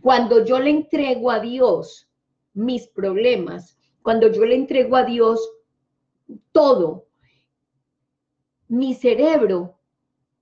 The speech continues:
ya no está en lucha. Por lo tanto, los bioquímicos ya van a empezar a hacer,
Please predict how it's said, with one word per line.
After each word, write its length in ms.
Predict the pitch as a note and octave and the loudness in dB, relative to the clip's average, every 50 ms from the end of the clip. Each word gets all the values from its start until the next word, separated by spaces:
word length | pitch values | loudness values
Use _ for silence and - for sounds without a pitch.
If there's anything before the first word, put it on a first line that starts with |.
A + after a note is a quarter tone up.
| _ _ _ _ _ | _ _ _ _ _
ya 180 | F#3 G#3+ B3+ A3+ | -2 -2 -2 0
no 140 | A3+ B3 | -2 -4
está 260 | C4 B3+ - - C4+ B3+ | -6 -6 -6 -6 -6 -4
en 140 | B3+ C4 | -4 -4
lucha. 520 | C4+ C#4 C4+ - - - - D3+ C3+ - _ _ _ _ _ _ _ _ _ | -4 -6 -6 -8 -12 -14 -16 -16 -16 -18 _ _ _ _ _ _ _ _ _
Por 140 | - A3 G#3+ | -4 -2 -2
lo 220 | G#3+ G#3+ G3+ - | 0 -2 -2 -4
tanto, 640 | - D4 D4 D4 C#4 B3+ - - - F#3 E3+ E3 - _ _ _ _ | -4 -2 -2 -2 -2 -4 -6 -8 -6 -6 -6 -6 -8 _ _ _ _
los 380 | F#3+ A3 B3 A3+ G#3 G#3+ G3 | 0 2 2 2 2 -2 -4
bioquímicos 720 | G3+ G#3+ G#3 G3+ - - - D4+ D4 C4 B3 - - G3+ F#3+ | -6 -4 -4 -4 -4 -4 -4 -2 -2 -2 -4 -6 -8 -10 -6
ya 140 | F#3 G3+ G3 | -6 -6 -6
van 120 | G3+ G3+ | -6 -6
a 40 | A#3 | -8
empezar 420 | A#3+ A#3+ - G#3+ G#3+ - F#3+ E3+ F3+ | -10 -6 -6 -6 -6 -6 -8 -6 -6
a 40 | |
hacer, 400 | G3 F#3+ - A#3 A3 - - - | -8 -6 -6 -6 -8 -8 -10 -18